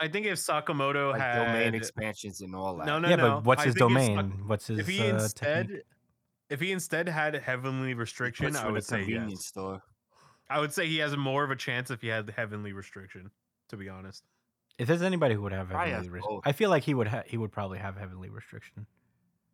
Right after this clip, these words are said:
Speaker 3: Because he
Speaker 2: He probably has heavenly restriction in his cigarette.
Speaker 3: Yeah,
Speaker 2: And the,
Speaker 3: probably.
Speaker 2: just the rest of him is cur-, oh, no, reversed. He has heavenly restriction in his cursed energy and his cigarette.
Speaker 3: Yeah,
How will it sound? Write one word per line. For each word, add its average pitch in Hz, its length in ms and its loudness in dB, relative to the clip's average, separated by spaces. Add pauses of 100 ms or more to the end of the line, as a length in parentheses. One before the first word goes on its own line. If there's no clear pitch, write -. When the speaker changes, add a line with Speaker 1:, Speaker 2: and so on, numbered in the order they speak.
(840)
Speaker 3:
Because 110 280 -2
he 131 80 2
Speaker 2:
He - 640 -10
probably 175 200 4
has 139 280 -2
heavenly 127 280 0
restriction 107 540 -8
in 95 80 -10
his 92 160 -12
cigarette. 85 540 -14 (280)
Speaker 3:
Yeah, 101 180 -6
Speaker 2:
And 104 120 -4
the, 101 60 -2
Speaker 3:
probably. 98 120 -10
Speaker 2:
just 101 180 -6
the 95 80 -8
rest 92 280 -6
of 87 100 -16
him 80 140 -16
is 80 120 -12
cur-, - 240 -12
oh, 143 160 8
no, 151 140 8
reversed. 123 540 0
He 135 180 -4
has 90 400 -6 (220)
heavenly 95 280 -4
restriction 85 520 -8
in 80 120 -10
his 80 140 -14
cursed - 320 -12
energy 87 320 -10
and 64 100 -12
his 76 120 -14
cigarette. - 480 -14 (220)
Speaker 3:
Yeah, 104 300 -2